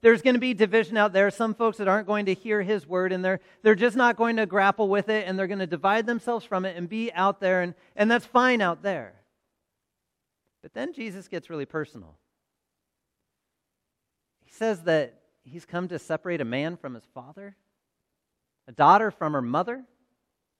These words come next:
a daughter-in-law from her mother-in-law, right in the heart of the home, right in the place where there should be all kinds of peace and unity, there's gonna be division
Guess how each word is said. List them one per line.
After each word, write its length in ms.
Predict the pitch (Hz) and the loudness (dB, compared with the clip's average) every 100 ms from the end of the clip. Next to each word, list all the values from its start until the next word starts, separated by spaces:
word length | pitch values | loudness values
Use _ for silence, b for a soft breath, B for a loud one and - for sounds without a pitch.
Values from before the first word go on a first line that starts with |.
| _ _ _ _ - | _ _ _ _ -10
a 40 | |
daughter-in-law 600 | 151 233 262 247 220 214 214 | 2 4 6 4 4 2 0
from 200 | 214 190 | 0 0
her 100 | 185 | 2
mother-in-law, 500 | 202 220 196 170 160 | 2 2 2 4 6
right 240 | 226 320 | 8 6
in 60 | 302 | 4
the 140 | 262 | 2
heart 480 | 196 226 269 269 262 b b b | 2 2 4 4 -2 b b b
of 220 | - 220 208 | 2 4 6
the 160 | 208 | 4
home, 400 | 175 240 233 214 | 4 4 4 6
right 200 | 269 349 | 6 6
in 60 | 359 | 2
the 100 | 339 | -2
place 400 | - 294 302 - | 4 4 4 2
where 140 | 262 | 0
there 140 | 240 240 | 2 -2
should 280 | - 302 | -2 -4
be 200 | 247 247 | -2 -4
all 340 | 214 226 302 311 | -2 4 6 4
kinds 380 | 262 285 285 262 | 0 -2 -2 -4
of 100 | - | -2
peace 300 | 269 277 226 | -2 -2 -2
and 260 | 226 226 | -2 0
unity, 400 | 240 277 240 196 | 0 0 0 -2
there's 240 | 185 - - | -2 -2 -2
gonna 180 | 254 | -4
be 220 | 233 240 202 | -2 -4 -4
division 720 | 185 123 156 220 262 294 | -6 -4 -6 -6 -8 -12